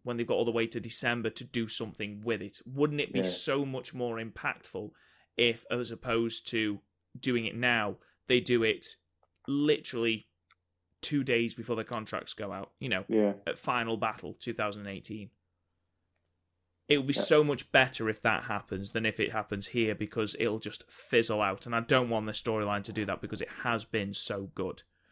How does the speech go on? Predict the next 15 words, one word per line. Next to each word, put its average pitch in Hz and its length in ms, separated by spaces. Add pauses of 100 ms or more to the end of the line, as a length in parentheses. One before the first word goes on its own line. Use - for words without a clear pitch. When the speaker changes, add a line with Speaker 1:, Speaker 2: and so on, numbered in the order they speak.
(440)
Speaker 2:
It's - 80
been - 180
really 90 180
good, 90 140
yeah. 95 140 (520)
Speaker 1:
Um, 113 140
Speaker 2:
Yeah. - 60 (420)
Speaker 1:
I 127 40
think 131 200
Punishment 139 300
Martinez 123 480
will 117 80
get 110 240
involved, 131 600 (840)
obviously. 131 760